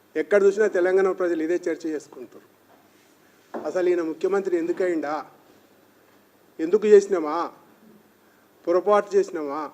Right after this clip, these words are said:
ఒకటి అనుకుంటే ఒకటి అయిపోయిందా, ఇదే చర్చ ఏ రచ్చబండ కాడ చూసినా, ఏ ఊర్లో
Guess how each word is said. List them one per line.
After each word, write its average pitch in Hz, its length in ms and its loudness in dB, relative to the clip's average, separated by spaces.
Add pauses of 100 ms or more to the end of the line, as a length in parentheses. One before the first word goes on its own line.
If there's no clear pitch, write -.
(160)
ఒకటి 185 240 0
అనుకుంటే 214 360 0
ఒకటి 170 200 -4
అయిపోయిందా, 143 480 -6 (800)
ఇదే 202 120 10 (120)
చర్చ 196 360 0
ఏ 175 120 0
రచ్చబండ 156 440 -6
కాడ 135 220 -10
చూసినా, 160 240 -16 (120)
ఏ 147 40 -4 (140)
ఊర్లో 127 180 -10